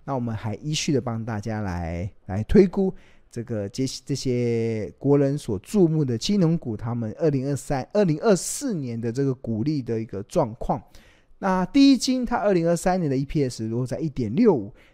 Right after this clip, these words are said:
那它近三年的盈余分配率是七十五趴，所以预估大概今年会配发的预估股利大概是一点二，所以，呃，除上它目前的股价来看，殖利率大概落在四点七趴。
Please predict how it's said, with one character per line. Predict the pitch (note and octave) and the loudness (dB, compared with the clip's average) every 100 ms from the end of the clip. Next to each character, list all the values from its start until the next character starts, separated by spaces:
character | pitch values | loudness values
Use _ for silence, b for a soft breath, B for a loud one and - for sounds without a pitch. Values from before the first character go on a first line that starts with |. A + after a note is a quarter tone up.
| - | -10
那 | C#3+ | -6
它 | C#3+ | -4
近 | D3 - A3 D#3+ - | -4 -2 -2 -2 -8
三 | - F#3+ F3+ | -2 0 2
年 | D#3+ | 0
的 | C3+ | -2
盈 | G2 B2 | -2 -2
余 | B2 | -4
分 | A#2+ C#3 | -4 -2
配 | D3+ | -2
率 | B2+ A#2+ | -2 -4
是 | B2+ | -8
七 | - - | -8 -6
十 | C#3 B2 | -6 -6
五 | F#2+ - | -8 -8
趴， | A#2+ A2+ b b b | -10 -10 b b b
所 | _ C#3 | _ -4
以 | C#3 | -2
预 | F3 | -4
估 | D3+ D3+ C#3+ C#3+ C#3 | -2 0 2 2 0
大 | C3+ | -2
概 | C3+ C3 B2+ A#2+ A2+ | -2 -2 -2 -4 -6
今 | A2+ F#3 | -6 -4
年 | F#3+ C#3 | -2 -2
会 | D3 | -2
配 | - D#3 | 0 -2
发 | C3+ B2+ | -2 -4
的 | A2+ | -4
预 | C#3+ | -6
估 | C3+ C3+ | -6 -8
股 | C3 G2+ | -6 -10
利 | |
大 | A2 G#2 | -8 -8
概 | |
是 | A#2+ | -8
一 | C#3+ | -10
点 | B2 - - | -10 -10 -2
二， | D#3+ G#2 - | 0 0 -6
所 | B2+ | -6
以， | B2+ B2+ b b b - | -6 -6 b b b -14
呃， | G#2 A2 G2+ G2 | -8 -4 -2 -4
除 | - C3 C3+ | -6 -2 0
上 | C#3+ F3 D3 | 0 0 0
它 | B2 C#3+ C3+ | -4 -4 -6
目 | D3 D#3 | -6 -8
前 | C3 B2 A#2 | -8 -8 -8
的 | A2+ | -10
股 | - A2+ | -10 -12
价 | G2+ D3 | -6 -4
来 | C3 G2+ | -4 -6
看， | - A#2+ | -8 -10
殖 | G#2+ G#2+ | -10 -8
利 | |
率 | A2 | -6
大 | A2+ | -6
概 | |
落 | A2+ | -4
在 | A2 G#2+ | -6 -8
四 | - D3 | -8 -10
点 | A2+ D#2+ | -8 -10
七 | - - D#3+ | -8 -6 -6
趴。 | - F3+ | -4 -4